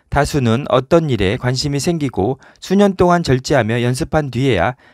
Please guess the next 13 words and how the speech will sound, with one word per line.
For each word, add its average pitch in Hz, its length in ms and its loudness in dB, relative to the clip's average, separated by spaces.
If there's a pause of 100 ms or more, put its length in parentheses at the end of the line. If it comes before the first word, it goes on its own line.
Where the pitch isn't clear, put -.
(140)
타인을 202 560 2
위해 135 180 2
봉사하겠다는 139 840 -2
동기를 120 380 -2
강하게 117 380 -2
느낀다. 113 440 -4 (380)
그러나 135 500 2 (240)
그릿이 165 400 2
발달한 139 480 0
사람들은 131 580 -2
하나같이 175 520 0
이렇게 123 260 0
말한다. 104 420 -2